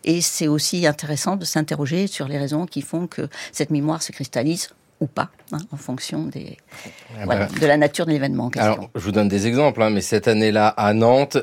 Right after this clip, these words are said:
Speaker 2: quatorze cent soixante, une université pour le duché de Bretagne. Cette année-là, à Clermont-Ferrand, mille quatre-vingt-quinze, l'appel d'urbain de cette année-là, ah bah là, on est à Toulouse, mille sept cent quatre-vingt-dix-neuf, les royalistes en échec. Ça, c'est vous, hein, Christine Doucet-Sédène.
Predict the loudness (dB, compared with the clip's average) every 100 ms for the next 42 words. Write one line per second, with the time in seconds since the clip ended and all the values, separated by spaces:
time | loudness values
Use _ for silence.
0 | -2 0 0 2 -2 0 0 2 2 0
1 | 0 0 2 2 0 -2 -6 -2 0 0
2 | 0 -2 -2 0 0 2 0 0 -4 0
3 | 2 2 4 2 2 2 2 0 2 2
4 | 6 4 4 -2 -16 -2 0 2 0 2
5 | 0 2 2 2 0 0 2 2 2 2
6 | 4 2 2 0 0 2 2 4 4 6
7 | 6 4 -6 -16 -4 2 6 6 6 2
8 | 0 0 2 4 4 0 -8 -20 -6 0
9 | 2 2 -2 -2 -2 0 0 -2 2 2
10 | 2 0 -4 2 2 2 0 -2 0 0
11 | -2 -4 -4 -2 -4 -2 -4 -4 -8 -4
12 | -2 -2 -2 -2 0 2 4 2